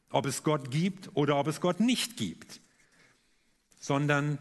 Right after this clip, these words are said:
da spielen die weltanschaulichen Vorannahmen der Leute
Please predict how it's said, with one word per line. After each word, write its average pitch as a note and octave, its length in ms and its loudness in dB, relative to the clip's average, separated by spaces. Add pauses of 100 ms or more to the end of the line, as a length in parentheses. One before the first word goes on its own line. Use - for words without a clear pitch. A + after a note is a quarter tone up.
(720)
da D#3+ 220 4
spielen D3 540 0
die A#2+ 180 0
weltanschaulichen B2 1040 -2 (300)
Vorannahmen A2+ 1000 0
der G#2+ 160 0
Leute A2 480 -2